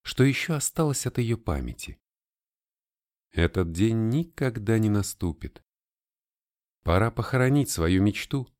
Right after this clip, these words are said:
и сваливать отсюда. Впрочем, сбежать невозможно. Даже если удастся пробраться на одно из судов, снабжающих платформу припасами, Слейд, как только поймет, что она удрала,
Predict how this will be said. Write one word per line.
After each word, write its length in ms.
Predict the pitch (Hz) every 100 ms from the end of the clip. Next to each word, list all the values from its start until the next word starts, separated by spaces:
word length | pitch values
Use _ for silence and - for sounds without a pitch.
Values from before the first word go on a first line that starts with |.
| _ _ _
и 80 | -
сваливать 720 | 107 - 107 110 82 67 67
отсюда. 560 | 76 - - 69 58 - _ _ _ _ _ _ _ _ _ _ _ _
Впрочем, 720 | _ _ - 143 - 123 113 104 _ _ _ _ -
сбежать 520 | 98 107 123 160 160
невозможно. 640 | 131 123 113 135 104 - _ _ _ _ _ _ _ _ _ _ -
Даже 420 | 76 78 90 90
если 240 | 87 -
удастся 480 | 82 80 90 - 87
пробраться 520 | - 80 85 92 -
на 140 | 85 80
одно 220 | 85 85
из 160 | 78
судов, 420 | - 78 78 90 _ _ _ _ _
снабжающих 720 | - 92 78 90 98 - 90
платформу 520 | - 87 - 92 90 85
припасами, 680 | 85 90 113 - 107 104 _ _ _ _ _ _ _ _
Слейд, 500 | - - 117 135 - _ _
как 200 | 123 -
только 280 | 127 120 117
поймет, 340 | 113 117 117
что 200 | - 107
она 180 | 107 107
удрала, 520 | 104 101 101 98